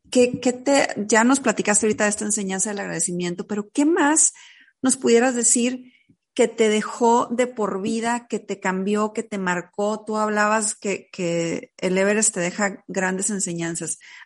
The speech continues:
Háblanos un poquito más sobre este tema, sobre a ti en particular, ¿qué te dio? ¿Cómo es hoy el Juan Diego que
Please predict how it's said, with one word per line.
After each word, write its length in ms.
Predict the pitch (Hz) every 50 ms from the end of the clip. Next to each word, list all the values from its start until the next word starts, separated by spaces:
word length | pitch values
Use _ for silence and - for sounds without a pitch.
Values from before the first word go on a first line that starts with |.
| _ _
Háblanos 400 | 226 240 269 302 311 302 294 -
un 120 | 277 247
poquito 340 | 262 262 - - 233 - 254
más 360 | 233 220 220 220 226 - - - -
sobre 260 | - 226 196 196 190
este 200 | 190 185 - 214
tema, 520 | - 220 208 196 190 190 196 208 214 214 - - - - - _
sobre 640 | _ - - - 240 214 214 196 196 196 202 208 - -
a 240 | 196 196 202 202 - _
ti 220 | 254 247 262 302
en 100 | 330 339
particular, 840 | 330 302 247 240 220 208 - 208 196 190 190 208 233 269 - - _ _ _ _ _ _ _ _ _ _ _ _ _ _ _ _ _ _ _ _ _ _
¿qué 100 | - 262
te 140 | 247 254 285
dio? 400 | 254 254 262 294 285 277 - _ _ _
¿Cómo 360 | - 247 247 247 277 285 277
es 320 | 269 262 269 277 - -
hoy 460 | 285 247 254 262 285 - - - _ _ _ _ _ _ _ _ _
el 220 | - 226 226 226 220
Juan 340 | 226 - 247 226 214 214
Diego 560 | 214 226 220 226 233 233 254 269 285 294 - - _ _ _ _ _ _
que 500 | - 220 214 226 240 - - - _